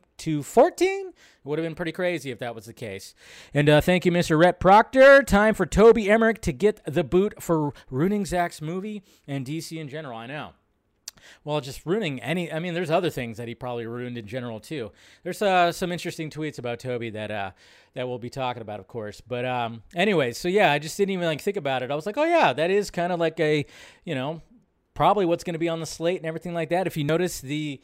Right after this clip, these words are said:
the font is very similar to, uh, Zack Snyder's Justice League. In fact, I'm pretty sure it's the same exact font. So we already started getting some, uh, concept art right here. We got Mister, uh, Mister, uh, Krypton Cage right here, who, um,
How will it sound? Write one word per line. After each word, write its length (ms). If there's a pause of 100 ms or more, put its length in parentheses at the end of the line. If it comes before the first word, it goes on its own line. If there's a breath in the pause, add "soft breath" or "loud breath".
(360 soft breath)
the 120
font 500
is 160
very 280
similar 400
to, 240
uh, 220
Zack 280
Snyder's 320
Justice 260
League. 160
In 80
fact, 280
I'm 160
pretty 260
sure 180
it's 160
the 80
same 320
exact 380
font. 480 (180 soft breath)
So 160
we 140
already 220
started 340
getting 180
some, 220
uh, 180
concept 560
art 180
right 220
here. 220
We 60
got 180 (320 loud breath)
Mister, 340
uh, 300
Mister, 360
uh, 120
Krypton 480
Cage 420
right 220
here, 340 (460 loud breath)
who, 320
um, 480